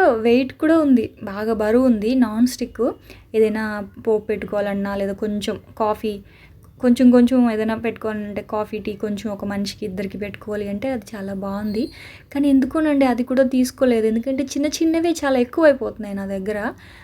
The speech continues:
అందుకే వద్దులే అని చెప్పి ఇంకా తీసుకోలేదు. ఇంక ఇది వచ్చేసి బిర్యానీ హండీ లాగా ఒకటి ఉంది కదా, so అది ఫైవ్ హండ్రెడ్ అనుకుంటా. ఇంకా అది తెలుసు కదా, ఆడవాళ్ళు ఒక ద-, ఒక దగ్గరికి వెళ్తే ఇంక చూసిన అన్నీ తీసుకోవాలనిపిస్తది.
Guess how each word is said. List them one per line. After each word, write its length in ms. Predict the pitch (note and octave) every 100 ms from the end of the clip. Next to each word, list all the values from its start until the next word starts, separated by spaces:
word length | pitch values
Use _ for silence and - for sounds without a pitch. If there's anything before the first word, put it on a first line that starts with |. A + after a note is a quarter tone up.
| - -
అందుకే 300 | B3 B3+ C#4
వద్దులే 400 | C4 A#3+ B3 C4
అని 160 | C4 B3+
చెప్పి 240 | B3 -
ఇంకా 200 | C4 B3
తీసుకోలేదు. 720 | B3 A#3 A#3 - A#3+ G#3+ F#3+ C#4+ - _ - - _
ఇంక 120 | C4 B3+
ఇది 100 | B3
వచ్చేసి 340 | B3 C4 C#4
బిర్యానీ 460 | A#3 A#3 A#3+ A#3+ B3+
హండీ 340 | B3 G#3+ A3 A#3
లాగా 260 | A3 A3
ఒకటి 220 | A3 G3 G3+
ఉంది 200 | G3 F#3+
కదా, 200 | G3 B3+
so 140 | D#4+
అది 180 | A#3+ G3+
ఫైవ్ 200 | G3 G#3
హండ్రెడ్ 240 | G3 G#3+ G#3+
అనుకుంటా. 460 | G3 F#3+ F#3+ G#3 - - - - _ _ _ _ -
ఇంకా 240 | C4+ C4
అది 220 | - A3+ -
తెలుసు 300 | B3 A#3 B3+
కదా, 220 | - F4 D#4+
ఆడవాళ్ళు 500 | C4 C4+ D4 D4+ C#4
ఒక 160 | C#4 C4
ద-, 180 | G#3+ -
ఒక 140 | A#3
దగ్గరికి 380 | A3 G#3+ C#4+ C#4
వెళ్తే 340 | C4 B3 A#3 G#3+ D4+
ఇంక 160 | C4+ B3+
చూసిన 380 | B3+ A#3+ C#4+ C#4+ C#4
అన్నీ 420 | B3 B3+ C4 D#4+ E4
తీసుకోవాలనిపిస్తది. 1040 | C#4+ C#4+ - D4+ C#4+ A#3+ A#3 A3 - G#3